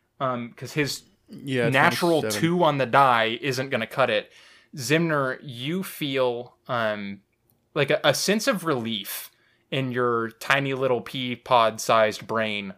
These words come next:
Speaker 1: uh, as a, <laughs> as a Tyrannosaurus. Um, but you feel a sense of relief as the glowing red mark that is, uh, on your forehead disappears.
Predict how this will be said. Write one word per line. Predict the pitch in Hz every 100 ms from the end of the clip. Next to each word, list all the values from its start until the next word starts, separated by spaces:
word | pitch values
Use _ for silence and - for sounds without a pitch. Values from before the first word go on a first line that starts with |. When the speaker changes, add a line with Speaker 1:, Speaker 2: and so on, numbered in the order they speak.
| _
Speaker 1:
uh, | 127 107 101 -
as | 113 120
a, | 107 104 - _
<laughs> | -
as | 127
a | 123
Tyrannosaurus. | - 113 110 - 107 98 98 - - _ _ _ -
Um, | 147
but | 143
you | 185
feel | 190 247 220
a | 190
sense | 220 196
of | 202 165
relief | 160 185 113 - - -
as | 131 131 120 -
the | 143 131
glowing | 123 131 147 143 120
red | 123 131
mark | 117 117 117 - -
that | 135 117 113 -
is, | 120 113 107 - - - _
uh, | 120 98 90 - _
on | 147 127
your | 120
forehead | 107 - 127 123 110 101 95 98 _ _ 139
disappears. | 127 123 - 110 64 - -